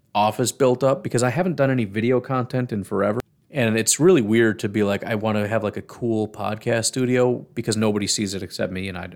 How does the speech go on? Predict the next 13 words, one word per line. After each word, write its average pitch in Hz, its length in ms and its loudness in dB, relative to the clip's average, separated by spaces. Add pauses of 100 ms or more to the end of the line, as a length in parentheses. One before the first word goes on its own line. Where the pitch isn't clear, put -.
(160)
you 101 80 -18
know, 92 140 -20
who 117 80 -20
cares? 104 320 -20
But - 120 -20 (220)
I 123 60 -12
do 147 140 4
wanna 113 220 0
do 92 200 -12
that. - 220 -18 (320)
But - 260 -2 (200)
otherwise, 151 600 6
um, 117 300 2